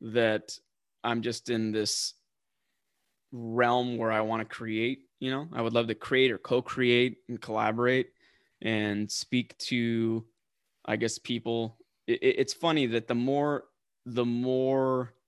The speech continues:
the, the deeper that I get into this style of learning or this, um, this style of training is, uh, you s-, you s-, you assume, like, that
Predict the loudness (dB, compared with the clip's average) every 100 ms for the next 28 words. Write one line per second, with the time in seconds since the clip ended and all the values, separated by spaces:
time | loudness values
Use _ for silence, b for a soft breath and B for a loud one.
0 | _ _ _ _ -4 -4 -4 -2 0 0
1 | 2 4 6 4 2 4 4 4 2 -2
2 | -2 -4 0 2 2 0 -6 -8 _ -12
3 | -10 -2 2 4 4 2 2 0 0 -2
4 | -6 -12 _ -4 -2 -2 -4 -8 -2 0
5 | 0 0 -4 -8 -16 -8 -6 -4 0 2
6 | 2 0 -2 -8 _ -6 -6 -4 -4 0
7 | 0 -2 -6 _ _ _ _ _ _ 0
8 | 2 2 -2 -4 -2 0 0 -2 -6 -10
9 | -10 -10 _ -8 -8 -8 -14 _ _ _
10 | _ -2 2 2 0 -2 -2 0 0 0
11 | 0 -2